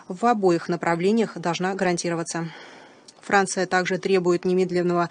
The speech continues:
свободного и беспрепятственного доступа гуманитарных организаций и учреждений оон, в частности О В К Б, к затронутому населению, включая через Лачинский коридор.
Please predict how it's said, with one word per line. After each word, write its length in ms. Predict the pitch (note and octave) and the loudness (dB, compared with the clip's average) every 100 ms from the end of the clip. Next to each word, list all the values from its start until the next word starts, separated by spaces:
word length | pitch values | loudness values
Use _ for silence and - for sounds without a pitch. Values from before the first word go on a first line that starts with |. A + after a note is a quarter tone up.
| - | -6
свободного 580 | - F#3+ F#3 F#3 F3 F3 | 0 2 2 2 2 0
и 180 | - F3 | -2 -2
беспрепятственного 680 | F3+ - A#3 G3 F3+ F3+ E3+ | -2 -2 2 2 2 -4 0
доступа 520 | F3+ A3 - - - - - | 2 2 0 -6 -10 -14 -10
гуманитарных 560 | - G3 G3 F#3+ F3 E3+ | 0 2 4 2 0 -4
организаций 680 | F3 F3 F3+ G#3 A#3 F#3+ F3 - - | -2 -2 0 0 0 -2 -4 -10 -4
и 180 | G#3 - | -2 -2
учреждений 640 | G3 - F#3 - F#3+ F3+ E3+ | -2 -2 -2 0 2 2 0
оон, 380 | F3 F3+ A3 | 0 0 0
в 60 | A3 | -2
частности 600 | - F#3 - F3+ - F3 E3 | -2 -2 0 -2 -2 -4 -2
О 120 | F3+ | -2
В 80 | F3 | -2
К 160 | F3 D#3+ | -2 0
Б, 280 | F#3+ A3+ A3+ - - - _ _ _ _ - - - | 0 0 -4 -16 -20 -20 _ _ _ _ -20 -20 -8
к 100 | F#3+ | -4
затронутому 600 | F#3 F#3+ G#3 G3+ G3+ G3 | -2 0 2 2 2 2
населению, 580 | F#3+ F#3+ G3+ F3+ E3+ E3+ | 2 2 2 2 2 -2
включая 600 | - F#3+ F#3 F#3 F#3+ G3+ | -2 -2 0 0 -2 -2
через 440 | - F#3+ F#3+ G3 - - - - | -2 0 0 0 -8 -20 -20 -2
Лачинский 400 | G3+ G#3 F#3+ G3 | 0 2 0 -2
коридор. 460 | F#3+ F#3 E3+ D#3+ | 0 2 2 0